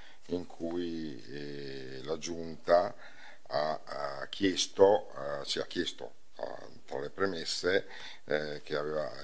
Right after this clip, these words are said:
che c'è questo, que-, quest'area da riqualificare e, eh, il Comune intende riqualificare l'area suddetta centro sportivo per l'attività del padel,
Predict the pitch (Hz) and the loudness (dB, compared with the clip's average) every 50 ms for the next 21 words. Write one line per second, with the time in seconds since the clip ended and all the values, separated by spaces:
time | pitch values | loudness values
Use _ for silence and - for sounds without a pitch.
0 | - - - 78 - - 85 78 - - 82 78 - - 78 73 69 69 67 65 | -8 -8 -8 -6 -2 0 0 0 0 0 -4 -2 0 0 0 0 0 -2 -2 -4
1 | 64 64 64 - - - 65 - - - 82 - - 80 80 82 78 76 76 76 | -4 -6 -6 -6 -6 -4 -4 -4 -2 -4 -4 2 8 8 8 8 8 4 -2 -2
2 | 71 71 - 76 73 71 - - 78 - - - 76 71 71 80 90 - - - | -2 -4 -4 -4 -4 -4 -4 -6 -6 0 2 2 2 2 2 2 2 2 2 0
3 | - - - - - - - - - - - 87 95 104 117 113 - - 87 85 | -4 -8 -8 -8 -8 -8 -8 -8 -8 -4 2 4 4 4 4 2 0 -4 -4 -2
4 | 82 80 80 78 76 76 73 73 71 71 71 71 71 71 73 73 - 71 82 87 | -2 -2 -4 -6 -6 -6 -8 -8 -8 -8 -8 -8 -8 -8 -10 -10 -10 -8 -8 -8
5 | - - 104 101 92 90 92 92 98 98 98 - 85 85 85 90 82 85 - - | -4 2 4 4 4 4 0 2 0 -2 -2 -2 -4 0 0 0 0 0 -2 -2
6 | 78 78 - - - - 80 78 85 87 80 80 78 - - - 80 82 - - | -2 -2 -4 -6 0 2 2 4 4 4 2 0 0 -2 -4 0 0 0 0 2
7 | - 87 - - 76 - - - - - - - - - - 76 - 73 76 73 | -2 -4 -2 -4 -6 -4 -6 -6 -6 -6 -8 -8 -6 -6 -6 -4 -4 -4 -4 -4
8 | - - - - - 76 76 - - - - 69 67 71 73 87 107 120 - | -4 -6 -10 -8 -4 0 0 0 2 4 4 4 4 4 4 4 4 4 2